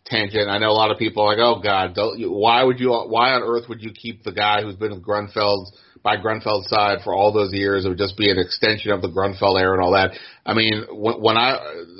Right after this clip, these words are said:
people I talked to, Tom Habestro, the, our in-,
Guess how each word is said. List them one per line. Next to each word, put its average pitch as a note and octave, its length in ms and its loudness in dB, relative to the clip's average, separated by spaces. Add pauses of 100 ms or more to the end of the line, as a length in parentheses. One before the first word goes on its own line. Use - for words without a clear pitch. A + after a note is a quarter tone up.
people C#3 260 -2
I B2+ 140 2
talked D3+ 300 0
to, D3 300 -2
Tom B2 280 0
Habestro, B2 800 -2 (340)
the, G#2+ 240 -6
our A2 220 0
in-, A2 160 -2